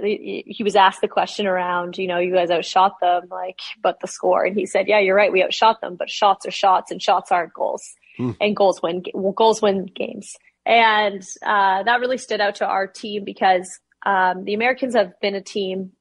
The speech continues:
Speaker 1: historically that shoot the puck a ton, and Canada not as much.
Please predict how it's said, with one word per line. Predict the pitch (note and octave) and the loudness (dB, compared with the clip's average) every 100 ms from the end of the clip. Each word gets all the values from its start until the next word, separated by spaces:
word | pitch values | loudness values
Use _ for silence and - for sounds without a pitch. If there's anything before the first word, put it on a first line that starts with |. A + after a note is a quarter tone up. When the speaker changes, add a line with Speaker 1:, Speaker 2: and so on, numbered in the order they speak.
| - | -6
Speaker 1:
historically | G#3 - G3+ F#3 F#3 F#3 | -4 2 2 2 2 2
that | G#3 | 2
shoot | - A#3 G#3 | 0 -2 -2
the | G#3 | -4
puck | - F#3+ | -2 -4
a | F#3+ | -2
ton, | - F3+ F#3 _ _ _ _ - | 0 0 0 _ _ _ _ -4
and | G#3+ G3+ F#3+ F#3 F#3+ | 2 4 4 2 -4
Canada | - A3 G#3 G3 F#3+ F#3+ | -4 0 2 2 2 0
not | G3+ G3 F3 | -4 -4 -2
as | F3+ F#3+ | -4 -2
much. | F#3+ - | -4 -4